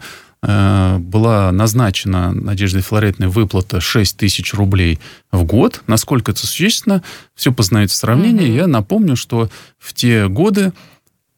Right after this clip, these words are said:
Speaker 1: э, зарплата министра путей сообщения была две тысячи четыреста рублей в год. Вот. То есть это, конечно, были приличные деньги, на которые можно было и жить, и путешествовать. Собственно, чем Петр Ильич занимался, он много лет жил за границей,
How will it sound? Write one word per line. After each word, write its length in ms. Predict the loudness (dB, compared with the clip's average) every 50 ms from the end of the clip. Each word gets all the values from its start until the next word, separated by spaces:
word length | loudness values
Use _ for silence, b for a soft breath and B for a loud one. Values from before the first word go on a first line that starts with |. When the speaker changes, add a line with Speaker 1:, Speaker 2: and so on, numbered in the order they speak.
| _
Speaker 1:
э, 160 | -2 0 2 2
зарплата 640 | 4 2 2 2 2 2 2 2 2 0 -2 -4 -2 0
министра 560 | 2 2 4 4 4 2 0 -2 -4 -6 -4
путей 320 | -4 -4 -4 -2 -2 -2
сообщения 480 | -2 -2 -4 -4 -2 0 2 2 2 2
была 240 | 0 0 0 0 0
две 260 | -2 0 0 0 0 0
тысячи 440 | 0 -2 -2 0 0 -4 -6 -6
четыреста 540 | -6 -6 -4 0 0 2 2 0 -2 -2 -2
рублей 280 | -2 0 0 0 2 2
в 80 | 2
год. 260 | 2 0 0 -2 -4 -12 B B B B B B B B B B B _ _
Вот. 160 | 0 0 2
То 60 | 2
есть 120 | 2 2 2
это, 180 | 0 0 0
конечно, 360 | 0 2 2 2 0 0 -2
были 200 | -2 0 0 0
приличные 560 | 0 0 0 2 2 2 0 -2 -2 -4 -2 -2
деньги, 280 | 0 2 2 2 2 2
на 120 | 0 0
которые 300 | -2 -2 -2 -2 0 2
можно 320 | 2 2 2 2 0 0
было 260 | 0 0 0 2 2 2
и 40 |
жить, 240 | 2 2 0 0 -2
и 40 | -6
путешествовать. 640 | -8 -6 -4 -2 -2 0 0 -2 -2 -2 -6 -6 -4
Собственно, 380 | 0 -2 -2 -2 0 -2 -2 -2
чем 260 | 0 0 0 0 0
Петр 320 | -4 _ -14 -8 -4 0
Ильич 220 | 2 2 2 2 0
занимался, 500 | -2 -2 0 2 2 2 0 0 0 0
он 60 | 2
много 240 | 2 2 0 0 0
лет 180 | 0 0 0 -2
жил 200 | -4 -4 -2 -2 -2
за 100 | -2 -2
границей, 540 | 0 0 2 2 2 2 0 0 -2 -4